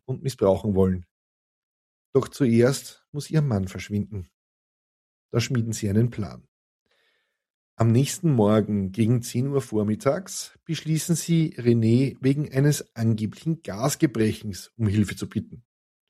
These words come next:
René erklärt sich bereit, den beiden Herren zu helfen. Als er auf das Wohnmobil der beiden Männer zugeht, filmt Gabriel noch den unheimlichen Videoausschnitt.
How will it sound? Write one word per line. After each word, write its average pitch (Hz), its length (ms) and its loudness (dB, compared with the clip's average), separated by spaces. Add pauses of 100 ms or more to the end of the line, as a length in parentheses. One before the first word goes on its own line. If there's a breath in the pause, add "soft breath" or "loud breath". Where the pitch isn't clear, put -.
(600)
René 110 300 4
erklärt 135 340 2
sich 123 160 -4
bereit, 113 320 2
den 156 100 0
beiden 151 220 2
Herren 139 240 2
zu 156 140 0
helfen. 123 400 -2 (880)
Als 120 220 2
er 110 100 6
auf 101 80 2
das 101 260 -2
Wohnmobil 127 640 2
der - 100 2
beiden 104 300 -2
Männer 104 240 2
zugeht, 127 560 0 (240)
filmt 160 380 0
Gabriel 104 500 4
noch 120 400 0 (120)
den 143 220 2
unheimlichen 101 720 -2
Videoausschnitt. 104 840 2